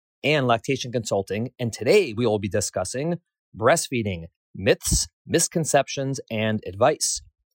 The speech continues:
Melissa will review the advice she gives for women planning to breastfeed,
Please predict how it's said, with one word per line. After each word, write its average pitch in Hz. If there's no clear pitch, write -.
Melissa 160
will 190
review 131
the 123
advice 104
she 185
gives 139
for 131
women 113
planning 107
to 113
breastfeed, 98